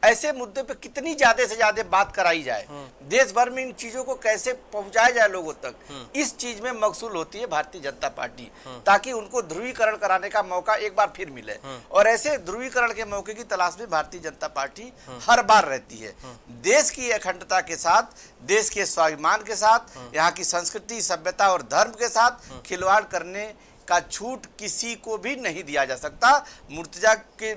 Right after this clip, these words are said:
Speaker 1: ने जो घटना करी है, उसको तो निंदनीय है ही,
Speaker 2: हाँ।
Speaker 1: उसकी जांच सही ढंग से जरूर होनी
Speaker 2: ठीक,
Speaker 1: चाहिए।
Speaker 2: ठीक, ठीक है,
Speaker 1: मेरा
Speaker 2: समय,
Speaker 1: ये मानना
Speaker 2: ठीक है,
Speaker 1: है।
Speaker 2: समय कम है। शाही साहब, बहुत देर से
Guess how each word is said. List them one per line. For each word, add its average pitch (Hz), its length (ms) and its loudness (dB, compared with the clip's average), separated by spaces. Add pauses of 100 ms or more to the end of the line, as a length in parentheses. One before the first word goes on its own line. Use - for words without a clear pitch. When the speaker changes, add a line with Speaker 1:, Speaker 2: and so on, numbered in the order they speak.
(120)
Speaker 1:
ने 196 180 0
जो 175 260 -6
घटना 160 380 -4
करी 156 220 0
है, 214 80 -2
उसको 190 280 -6
तो 185 140 -10
निंदनीय 170 480 -6
है 143 180 -2
ही, 262 220 -6
Speaker 2:
हाँ। 135 300 -16
Speaker 1:
उसकी 175 300 -10
जांच 175 300 2
सही 156 280 -8
ढंग 151 200 -8
से 202 140 -12 (120)
जरूर 156 300 -6
होनी 127 200 -10
Speaker 2:
ठीक, 120 60 -10
Speaker 1:
चाहिए। 117 380 -8
Speaker 2:
ठीक, 135 180 -10 (180)
ठीक 127 140 -12
है, - 160 -8
Speaker 1:
मेरा 240 140 6
Speaker 2:
समय, 202 120 4
Speaker 1:
ये 156 60 0
मानना 113 200 -4
Speaker 2:
ठीक 160 100 -4
है, 123 80 -8
Speaker 1:
है। - 60 -8
Speaker 2:
समय 143 160 -6
कम 113 60 -12
है। 113 80 -14
शाही 185 220 2
साहब, 117 220 -6 (1160)
बहुत 143 240 -4
देर 113 120 -12
से 104 200 -12